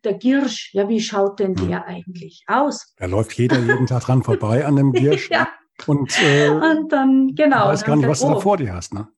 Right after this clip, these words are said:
Speaker 1: Mhm, genau. Und das ist genau der Punkt. Und auch die Rezepte sind, äh,
Speaker 2: <laughs>
Speaker 1: relativ einfach, aber dann manche doch recht pfiffig und nicht hochkompliziert, eben weil es für jeden gut nachvollziehbar sein soll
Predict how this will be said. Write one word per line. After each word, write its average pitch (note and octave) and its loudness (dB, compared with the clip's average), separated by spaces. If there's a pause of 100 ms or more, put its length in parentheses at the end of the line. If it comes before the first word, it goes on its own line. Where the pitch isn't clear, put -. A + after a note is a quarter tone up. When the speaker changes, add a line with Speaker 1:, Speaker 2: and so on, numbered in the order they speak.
(120)
Speaker 1:
Mhm, D4+ 2 (160)
genau. D4+ 2 (440)
Und A3+ -2
das B3+ -2
ist C4+ -6
genau B3+ 2
der D4 2
Punkt. G#4 -2
Und A#3 -2
auch A3+ 0
die A#3 -2
Rezepte B3 -4
sind, B3 -4
äh, A3 -10
Speaker 2:
<laughs> G#3+ -4
Speaker 1:
relativ G#3+ -4 (180)
einfach, F4 2
aber A#3 -2
dann G#3 -8
manche A3+ -4
doch D#4 -2
recht D#4 -2
pfiffig D4+ -4
und G#3+ -6 (300)
nicht B3+ 0
hochkompliziert, B3+ 0 (280)
eben B3 0
weil G3+ 2
es G#3+ -6
für A3+ -2
jeden G#3 0
gut G#3+ -8
nachvollziehbar F#3+ -6
sein F3 -8
soll F3 -8